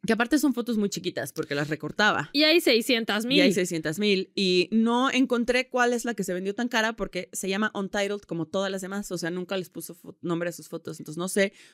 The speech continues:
Speaker 1: cuál es la que se vendió en ese precio. Voy a tratar de buscarlo. Si lo, si lo encuentro, lo pongo en el fotodump. Eh, y nada, esa es la historia del fotógrafo anticomunista, homeless, barbón, salvarratas, pervertido, que hizo sus cámaras de basura que tenía en su casa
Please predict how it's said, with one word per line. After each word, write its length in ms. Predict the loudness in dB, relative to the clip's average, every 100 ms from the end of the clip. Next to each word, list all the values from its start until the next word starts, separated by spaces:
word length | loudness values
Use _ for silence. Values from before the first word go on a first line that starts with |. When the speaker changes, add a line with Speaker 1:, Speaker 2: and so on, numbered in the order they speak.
| _
Speaker 1:
cuál 160 | 2 4
es 60 |
la 80 | 2
que 80 | -2
se 100 | -4
vendió 160 | -4 -4
en 60 |
ese 120 | -4 -4
precio. 340 | -4 0 0
Voy 180 | 2 0
a 100 | 0
tratar 260 | -4 -4 -4
de 40 |
buscarlo. 300 | -4 -6 -10
Si 120 | -8 -6
lo, 140 | -8 -10 _ -12
si 140 | -4
lo 80 | -4
encuentro, 320 | -2 -2 0
lo 120 | 0 0
pongo 140 | -4
en 40 | -6
el 60 |
fotodump. 420 | -10 -4 0 0 -2 -6 -18 -20 _ _
Eh, 300 | -4 -2 -2 0
y 100 | 4
nada, 260 | 6 6
esa 140 | 4 2
es 60 |
la 280 | 2 2 2
historia 340 | 0 -4 -2 0
del 240 | 0 -4
fotógrafo 400 | -8 -10 -10 -8
anticomunista, 600 | -6 0 2 2 0 -2
homeless, 320 | 2 4 2 2
barbón, 360 | 4 6 4
salvarratas, 800 | 4 0 0 0 0 -2 -4 -2
pervertido, 640 | 0 2 2 4 6 6 2
que 80 |
hizo 160 | -4 -6
sus 180 | -10 -2
cámaras 400 | 0 2 2 0
de 60 |
basura 420 | 0 2 4 4 2
que 80 |
tenía 160 | -4 -6
en 60 | -6
su 100 | -2
casa 380 | 0 0 -6